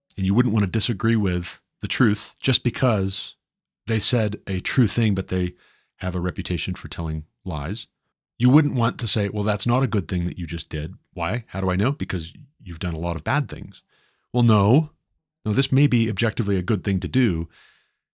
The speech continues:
And don't be so simplistic. Don't be unwise. That's the point. Th-, that's the point I'm trying to make here.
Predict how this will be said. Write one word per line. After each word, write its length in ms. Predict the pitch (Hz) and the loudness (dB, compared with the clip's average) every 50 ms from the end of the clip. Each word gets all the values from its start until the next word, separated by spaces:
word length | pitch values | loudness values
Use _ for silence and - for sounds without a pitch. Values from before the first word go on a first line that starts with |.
| _ _ - | _ _ -6
And 200 | 107 107 98 95 | -4 -4 0 2
don't 300 | 127 131 139 139 - - _ _ _ _ _ - | 4 4 4 4 2 0 _ _ _ _ _ -2
be 140 | 113 107 | -2 0
so 260 | 98 - - 104 98 90 | 0 0 0 0 0 0
simplistic. 580 | - - 92 82 - 92 - - - - _ | 0 -2 -4 -4 -4 -4 -6 -8 -10 -12 _
Don't 220 | - 101 104 - - | -6 -6 -4 -4 -6
be 100 | 120 110 | -6 -4
unwise. 720 | 120 104 95 87 82 73 67 64 - - - - - _ _ _ _ _ _ _ _ _ _ - | -4 -2 -4 -4 -4 -6 -10 -12 -14 -16 -18 -18 -18 _ _ _ _ _ _ _ _ _ _ -6
That's 180 | 139 147 - - | -4 -4 -4 -6
the 80 | - | -10
point. 320 | 78 - - 71 73 - - _ _ _ _ - | -10 -10 -12 -14 -16 -20 -20 _ _ _ _ -10
Th-, 120 | 131 - | -6 -4
that's 240 | - 139 143 147 - | -2 -2 -2 -2 -2
the 80 | 185 151 | 0 2
point 200 | - 180 160 131 | 4 6 6 6
I'm 80 | 110 | 4
trying 200 | - - 110 98 | 2 0 0 0
to 60 | 92 | 0
make 200 | 87 92 87 - | -2 -2 -4 -6
here. 240 | - - 78 73 - | -8 -10 -10 -10 -12